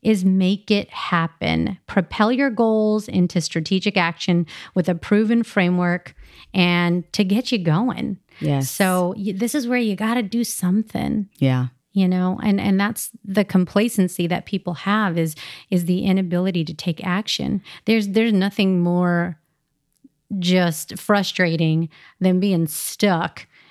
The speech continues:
Speaker 1: in the same thoughts.
Speaker 2: Yes.
Speaker 1: And letting your fear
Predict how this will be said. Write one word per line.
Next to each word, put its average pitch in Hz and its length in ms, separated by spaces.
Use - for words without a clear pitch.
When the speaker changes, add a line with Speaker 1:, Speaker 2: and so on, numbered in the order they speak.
Speaker 1:
in 180 220
the 165 80
same 202 800
thoughts. - 720
Speaker 2:
Yes. - 480
Speaker 1:
And 175 760
letting 196 400
your 190 140
fear 180 840